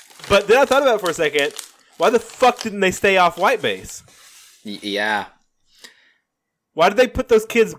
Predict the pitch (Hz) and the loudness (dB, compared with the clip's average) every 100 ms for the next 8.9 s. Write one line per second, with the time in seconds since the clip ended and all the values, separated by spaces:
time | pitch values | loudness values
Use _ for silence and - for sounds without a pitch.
0 | - 185 185 180 180 220 127 95 - - | -2 0 0 0 2 0 -2 -8 -14 -20
1 | _ _ _ _ _ _ _ _ _ - | _ _ _ _ _ _ _ _ _ -20
2 | - _ _ _ _ _ _ - 170 269 | -20 _ _ _ _ _ _ -8 -2 0
3 | 381 247 165 - 202 226 185 165 151 135 | 0 -2 -2 -2 -2 -2 -2 -4 -6 -10
4 | - 101 131 131 127 123 110 127 147 131 | -14 -6 -2 0 -2 -6 -8 -4 -2 0
5 | 123 117 123 135 127 135 131 131 117 107 | -2 -4 -4 -4 -4 -4 -4 -4 -4 -2
6 | 131 131 113 117 110 104 101 120 123 156 | 0 -2 -4 -4 -4 -6 -6 -6 -4 -2
7 | 147 - - 160 165 - - 143 139 127 | -2 -2 -4 -6 -6 -4 -4 -2 -6 -4
8 | 123 110 107 101 107 98 82 71 73 | -6 -2 -2 0 -2 -4 -4 -8 -16